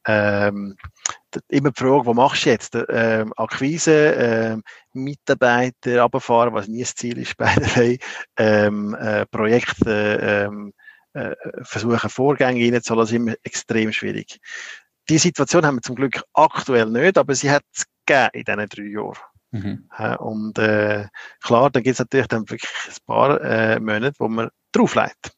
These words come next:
Speaker 1: Völlig,
Speaker 2: Mhm.
Speaker 1: äh, ja, schmerzhaft, aber es gibt dann wirklich Monate, wo man drauflegt. Äh, ein anderer schlimmer Moment ist, ähm,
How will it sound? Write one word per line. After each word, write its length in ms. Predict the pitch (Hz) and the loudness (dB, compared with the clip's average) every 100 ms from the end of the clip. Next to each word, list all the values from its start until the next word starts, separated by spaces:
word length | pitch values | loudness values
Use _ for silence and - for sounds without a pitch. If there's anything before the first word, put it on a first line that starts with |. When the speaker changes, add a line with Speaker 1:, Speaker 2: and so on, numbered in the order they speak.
| - - - - | -2 -2 -6 -14
Speaker 1:
Völlig, 560 | - 135 147 165 - - - - - - - - _ - | -4 0 4 2 0 -8 -8 -10 -20 -18 -20 -20 _ 0
Speaker 2:
Mhm. 60 | |
Speaker 1:
äh, 360 | 123 113 113 117 | 2 4 2 2
ja, 320 | 117 151 127 _ - - - - - - - - | 2 2 0 _ -20 -6 -2 0 -2 -6 -12 -10
schmerzhaft, 640 | - 113 120 - - - | -2 0 0 -2 -2 -2
aber 180 | 123 - | -2 -2
es 160 | - | -6
gibt 180 | - 135 | -6 -4
dann 100 | 127 | -2
wirklich 280 | 117 - 131 | -4 -4 -4
Monate, 240 | 107 110 | -2 -2
wo 80 | - | -2
man 100 | 107 | -4
drauflegt. 640 | 101 95 104 98 - - - - _ _ _ - - - - - - | -6 -10 -10 -12 -14 -20 -18 -20 _ _ _ -20 -18 -16 -18 -14 0
Äh, 260 | 131 123 - | 4 4 4
ein 160 | 143 | 0
anderer 340 | 156 147 196 196 | 4 4 6 4
schlimmer 260 | 185 175 | 4 2
Moment 480 | 170 156 135 151 160 | 0 2 2 0 -2
ist, 300 | 151 135 - - | -2 0 0 2
ähm, 420 | 123 117 113 | 4 4 0